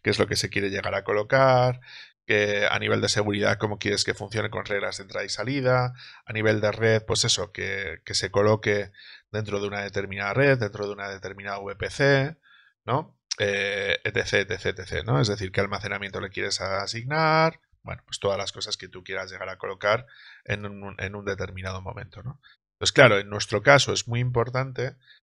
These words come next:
que tengamos, eh, la posibilidad de poder gestionar toda esta información desde, desde Terraform, ¿no? Entonces, en nuestro caso, lo que vamos a intentar hacer es intentar crear, eh,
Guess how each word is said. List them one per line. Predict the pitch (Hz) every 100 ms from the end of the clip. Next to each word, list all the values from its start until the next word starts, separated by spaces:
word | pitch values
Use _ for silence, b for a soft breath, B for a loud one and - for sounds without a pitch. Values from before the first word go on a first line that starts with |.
| _ _ _
que | 107
tengamos, | 101 98 101 104 107 110 113 - -
eh, | 101 101 101 - 98 98
la | 101 104
posibilidad | 104 - 104 110
de | 117
poder | 104 107
gestionar | 107 110 - 110 110 120
toda | - 110 110
esta | 107 104
información | 98 110 107 107 123 120 127
desde, | 104 98 95 92
desde | 92 92 92
Terraform, | 90 90 90 - 98
¿no? | 110 165 _ _ B B B _ _
Entonces, | 127 123 -
en | 107
nuestro | 110 107 113
caso, | 147 147 143
lo | 131
que | 101
vamos | 104 110 117
a |
intentar | 113 113 117
hacer | 117 - 120
es | 120 147 - B B B B _ _
intentar | 113 117 113 113 131 110 - - _
crear, | 101 107 123 113 101 - _
eh, | 101 95 95 98